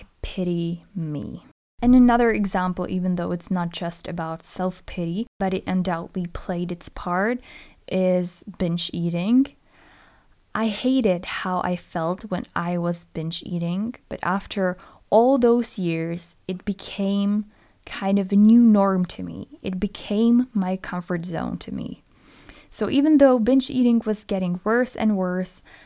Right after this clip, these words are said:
I still felt more comfortable remaining in that situation than stepping out of it,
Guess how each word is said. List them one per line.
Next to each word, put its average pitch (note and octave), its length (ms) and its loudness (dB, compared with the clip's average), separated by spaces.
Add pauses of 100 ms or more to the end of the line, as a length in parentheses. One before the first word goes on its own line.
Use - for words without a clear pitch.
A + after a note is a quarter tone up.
(400)
I B3+ 180 4
still G#3 360 0
felt G3 520 -2 (100)
more G#3 260 2
comfortable F#3+ 640 -4 (120)
remaining B3 600 6
in G3+ 180 0
that F#3+ 180 -2
situation F3 840 -4 (260)
than E3+ 200 -4
stepping A#3+ 580 0
out F3+ 240 -2
of F3+ 120 -2
it, E3 220 -8